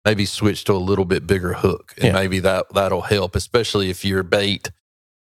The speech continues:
Speaker 1: is really kinda at the same thickness of that bend in your hook.
Speaker 2: Yeah. And I would say there's the other end of that spectrum. You can go too big too.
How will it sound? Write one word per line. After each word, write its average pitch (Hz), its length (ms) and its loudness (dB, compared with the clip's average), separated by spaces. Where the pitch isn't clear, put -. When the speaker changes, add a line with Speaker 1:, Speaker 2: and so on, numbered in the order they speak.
Speaker 1:
is 95 240 0
really 110 360 0
kinda 92 520 0
at 98 260 0
the 92 120 -4
same 98 360 0
thickness 92 580 -2
of 90 100 2
that 90 200 -2
bend 92 240 0
in 85 100 0
your 82 160 0
hook. - 340 -2
Speaker 2:
Yeah. 120 280 0
And 165 180 -2
I 147 120 -2
would 143 160 -4
say 147 380 -2
there's 147 220 0
the 143 80 0
other 151 220 0
end 123 160 -2
of 110 80 0
that 110 160 0
spectrum. 104 400 -2
You 120 60 0
can 127 80 0
go 131 120 2
too 165 160 -2
big - 280 -2
too. 135 260 2